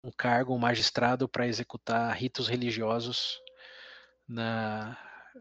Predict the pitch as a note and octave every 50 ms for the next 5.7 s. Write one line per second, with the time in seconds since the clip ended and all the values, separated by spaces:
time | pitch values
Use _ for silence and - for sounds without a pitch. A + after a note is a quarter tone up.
0 | _ - - - C3 A#2+ A2+ A#2 A2 G#2+ A#2 A#2+ C3 D3 D#3+ D3+ C3+ C#3 B2+ B2
1 | B2 A#2 A2 A2 A2+ A2 A#2 A2+ A2 G#2+ A2 A2 A#2+ A#2 - A#2 A2 A2 A#2 A#2
2 | A2 A2+ A2+ G#2+ A2 A#2 A2+ A#2 A2+ G#2+ A2 A#2 G#2+ G#2 G#2+ A2 A2+ A2+ A2 G#2+
3 | A2 A#2 A#2+ B2+ C3+ C3 - B2+ - B2 A#2 - - A2+ A#2+ A#2+ - - - -
4 | - A#2 A2+ - - A2 A2 A2+ A2 A2 - - A2+ A2 A2 A2 A#2 A2 G#2 A2+
5 | A2+ A#2 A2+ - - A#2 A2+ A2 - - A2+ G#2+ G#2 G#2+